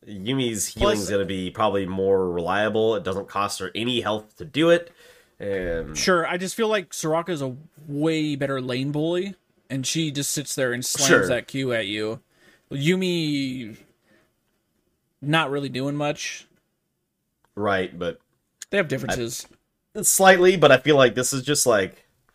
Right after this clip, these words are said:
Speaker 2: No, this is way,
Speaker 1: an
Speaker 2: way
Speaker 1: easier
Speaker 2: stronger.
Speaker 1: Soraka and stronger for sure. Like,
Speaker 2: Well,
Speaker 1: why
Speaker 2: yeah.
Speaker 1: would, why play Soraka when you could play this instead?
Speaker 2: Just the overall, the fact that you don't have to jump off to get that passive auto attack to get the shield and then hop back
Speaker 1: Right.
Speaker 2: on.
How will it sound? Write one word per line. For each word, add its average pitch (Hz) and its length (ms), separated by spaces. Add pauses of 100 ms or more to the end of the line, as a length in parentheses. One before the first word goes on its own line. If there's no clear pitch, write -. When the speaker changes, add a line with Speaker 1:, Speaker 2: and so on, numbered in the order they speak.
(100)
Speaker 2:
No, 175 80
this 202 120
is 190 120
way, 156 180
Speaker 1:
an 127 140
Speaker 2:
way 123 180
Speaker 1:
easier 139 380
Speaker 2:
stronger. 104 360
Speaker 1:
Soraka 120 720
and 107 140
stronger 104 440
for 90 180
sure. 80 400 (300)
Like, 87 100
Speaker 2:
Well, - 80
Speaker 1:
why 101 60 (120)
Speaker 2:
yeah. 90 120
Speaker 1:
would, 87 80
why 123 160
play 139 180
Soraka 110 500
when 90 460
you 98 100
could 95 220
play 87 180
this 76 220
instead? 67 360 (400)
Speaker 2:
Just - 360 (200)
the 160 140
overall, 190 320 (120)
the 151 100
fact 226 240
that 240 60
you 202 100
don't 170 260
have 180 220
to 165 100
jump 143 420
off 135 460 (220)
to 139 80
get 135 200
that 131 220 (420)
passive 156 680 (180)
auto 147 280
attack 165 340
to 139 80
get 139 140
the 123 80
shield 143 400
and 135 100
then 127 100
hop 131 240
back 131 200
Speaker 1:
Right. - 20
Speaker 2:
on. 147 300